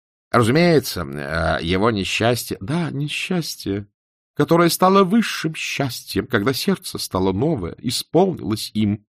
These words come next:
сказала она, влюбленно глядя на Степана Аркадьевича.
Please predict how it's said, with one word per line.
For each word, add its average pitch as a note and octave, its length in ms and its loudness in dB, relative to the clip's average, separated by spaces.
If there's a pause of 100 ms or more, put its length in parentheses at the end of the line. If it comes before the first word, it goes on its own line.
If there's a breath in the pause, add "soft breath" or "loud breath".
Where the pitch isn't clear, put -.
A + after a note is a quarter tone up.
(160)
сказала E2+ 480 -2
она, F2 200 -2
влюбленно E2 500 -2
глядя E2+ 340 -4
на D#2 80 -8
Степана E2 480 -8
Аркадьевича. - 600 -12